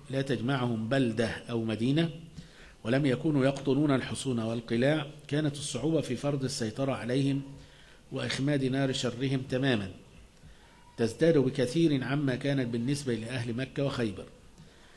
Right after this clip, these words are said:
ولذلك لم تكن تجدي فيهم إلا حملات التأديب والإرهاب،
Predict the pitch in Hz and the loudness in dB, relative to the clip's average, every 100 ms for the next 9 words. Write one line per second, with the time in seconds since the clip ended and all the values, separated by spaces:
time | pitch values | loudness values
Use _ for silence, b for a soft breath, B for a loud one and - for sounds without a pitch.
0 | B 117 120 123 180 170 135 131 147 151 | B 0 2 6 4 6 2 2 0 -2
1 | 131 135 - - - 170 127 127 120 156 | -2 -2 -8 -4 2 2 2 0 0 0
2 | 147 143 139 143 131 135 123 143 143 - | 2 0 0 -2 -2 -4 -2 -4 -6 -10
3 | 117 98 123 135 120 120 117 101 87 98 | -8 -6 -2 0 0 -2 -4 -6 -6 -8